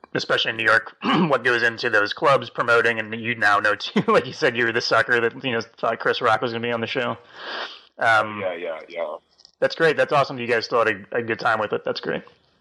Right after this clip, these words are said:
Speaker 2: You know, it wasn't like, I don't think that, you know, he had, like, the perfect childhood or anything, but I, I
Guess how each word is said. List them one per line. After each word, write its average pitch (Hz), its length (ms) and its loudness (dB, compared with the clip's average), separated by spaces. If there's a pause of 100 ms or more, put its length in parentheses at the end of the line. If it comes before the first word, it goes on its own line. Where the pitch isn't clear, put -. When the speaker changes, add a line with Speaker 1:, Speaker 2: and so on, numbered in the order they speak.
(760)
Speaker 2:
You 147 100 -4
know, 131 180 2
it 131 120 -6
wasn't 170 340 -2
like, 123 220 -2
I 113 100 0
don't 143 220 -6
think 139 180 -6
that, 110 140 -12 (100)
you 127 100 -10
know, 117 80 0
he 120 120 -2
had, 117 120 -2
like, 110 220 -4
the 110 80 -6
perfect 135 460 -4
childhood 113 400 -2
or 98 180 -8
anything, 98 400 -8
but 92 100 -8
I, 95 100 -2 (200)
I 98 80 -10